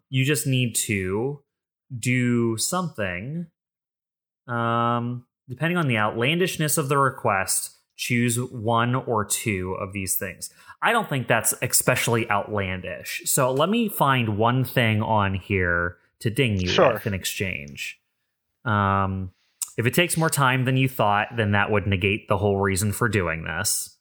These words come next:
Speaker 2: Yeah.
Speaker 1: Um, risky doesn't make sense. Uh, leave something behind could work.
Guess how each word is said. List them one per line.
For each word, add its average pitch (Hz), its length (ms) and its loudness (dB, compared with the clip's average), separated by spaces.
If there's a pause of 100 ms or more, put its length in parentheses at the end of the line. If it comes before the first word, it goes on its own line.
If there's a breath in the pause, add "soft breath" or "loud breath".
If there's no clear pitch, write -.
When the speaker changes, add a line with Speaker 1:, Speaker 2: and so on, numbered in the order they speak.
(580)
Speaker 2:
Yeah. 92 480 4
Speaker 1:
Um, 90 240 -4 (500)
risky 131 420 0
doesn't 120 280 2
make 117 220 -2
sense. - 800 -4 (640)
Uh, 98 600 2 (100)
leave 113 460 0
something 107 480 0
behind 139 840 -2
could - 180 -2
work. 196 560 0